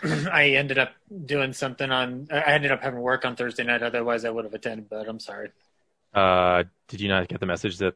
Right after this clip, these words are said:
Speaker 2: they were available Thursday, Friday, Saturday, and for the re-, re-, remainder of tonight?
Speaker 1: I did not get that message.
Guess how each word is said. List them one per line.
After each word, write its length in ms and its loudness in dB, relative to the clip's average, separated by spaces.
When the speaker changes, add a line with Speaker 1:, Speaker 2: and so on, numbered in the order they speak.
Speaker 2:
they 200 2
were 120 2
available 520 2
Thursday, 360 -2
Friday, 380 0
Saturday, 540 0
and 440 0
for 280 -6
the 80 0
re-, 300 2
re-, 380 -2
remainder 360 2
of 80 2
tonight? 420 0
Speaker 1:
I 80 4
did 140 0
not 180 4
get 140 2
that 160 2
message. 460 -8